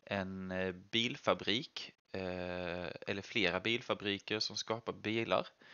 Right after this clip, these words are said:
Eh, jag kallar den här uppgiften för bilgaraget och jag vill att ni ska bygga något liknande. Här ser ni ett exempel på uppgiften.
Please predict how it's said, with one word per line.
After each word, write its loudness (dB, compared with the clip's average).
Eh, 0
jag 2
kallar 4
den 0
här 2
uppgiften -6
för 0
bilgaraget 0
och 0
jag 0
vill 0
att -2
ni -4
ska -6
bygga -2
något -6
liknande. -4
Här 4
ser 4
ni -2
ett -6
exempel 2
på -2
uppgiften. 0